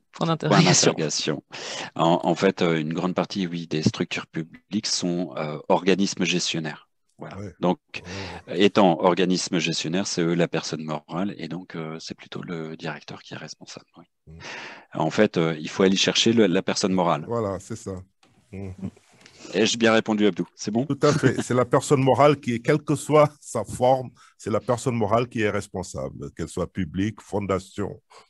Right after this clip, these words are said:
Speaker 3: privée ou, euh, association. Voilà, c'est la personne morale.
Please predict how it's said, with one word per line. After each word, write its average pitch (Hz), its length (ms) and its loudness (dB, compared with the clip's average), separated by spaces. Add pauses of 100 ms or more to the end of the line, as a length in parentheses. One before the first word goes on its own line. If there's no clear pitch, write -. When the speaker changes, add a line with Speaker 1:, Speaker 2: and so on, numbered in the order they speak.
(100)
Speaker 3:
privée 110 720 2
ou, 107 420 -4
euh, 95 240 0
association. 101 880 -4 (420)
Voilà, 76 240 -2
c'est - 160 -8
la 76 120 -4
personne - 400 -4
morale. 78 360 -4